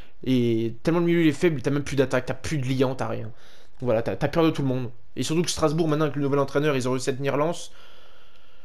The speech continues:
Ça fait un peu peur déjà pour le match de samedi soir, mais on, on va voir ça.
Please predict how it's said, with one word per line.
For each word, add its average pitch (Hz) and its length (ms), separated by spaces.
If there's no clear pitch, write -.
Ça - 160
fait 135 100
un 143 60
peu 151 120
peur 147 220
déjà 139 240
pour 143 160
le 131 60
match 127 200
de 131 60
samedi 120 320
soir, 123 260
mais 113 240
on, 113 100
on 131 60
va 135 100
voir 123 200
ça. - 160